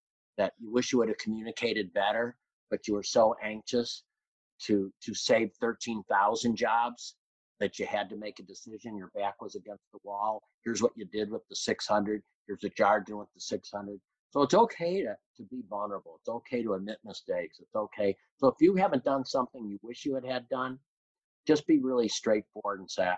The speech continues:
"I could have done this better. I could have done that better." I think you wanna then also talk about just what you're, what can they do? You know, it's what, how can they help? Because it isn't just,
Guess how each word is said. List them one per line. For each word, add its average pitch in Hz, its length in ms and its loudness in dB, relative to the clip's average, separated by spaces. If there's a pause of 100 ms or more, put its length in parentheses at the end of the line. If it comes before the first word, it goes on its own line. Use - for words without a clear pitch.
"I 101 80 -2
could 135 220 0
have 120 100 0
done 107 220 0
this 104 260 -6
better. 98 360 0 (360)
I 90 100 -2
could 120 200 0
have 113 120 -4
done 98 220 -4
that 90 300 -4
better." 90 320 0 (280)
I 113 80 4
think 175 280 2
you 151 80 4
wanna 123 240 4
then 107 200 -2
also 104 420 0
talk 98 400 -2
about 92 340 -4 (760)
just 127 240 4
what 123 280 2 (280)
you're, 117 440 -2
what 165 220 2
can 139 200 4
they 110 180 0
do? 92 240 -12 (400)
You 113 80 -8
know, 90 220 -6
it's - 280 -14
what, 151 180 4
how 151 200 4
can 131 240 0
they 113 180 0
help? 82 340 -6 (520)
Because 123 300 0
it 131 80 4
isn't 190 260 2
just, - 240 -2